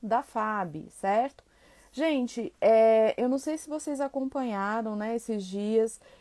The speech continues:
eu falei sobre o concurso da P M M G, né, da P M de Minas Gerais,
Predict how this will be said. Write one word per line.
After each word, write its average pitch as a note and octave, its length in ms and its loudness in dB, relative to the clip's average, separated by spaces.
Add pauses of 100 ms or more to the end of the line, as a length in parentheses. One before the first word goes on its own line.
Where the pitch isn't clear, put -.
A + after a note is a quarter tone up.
eu A3+ 140 4
falei A#3+ 420 2
sobre A#3+ 280 0
o - 20 -6
concurso A3+ 480 -4
da G#3 140 0
P - 140 -2
M G#3 340 -2
M G3+ 240 -6
G, G3+ 340 -2
né, G#3 160 -6
da G3+ 120 -2
P G3+ 120 -4
M G3+ 220 -4
de G#3 120 -6
Minas G#3 260 -6
Gerais, F#3+ 640 -4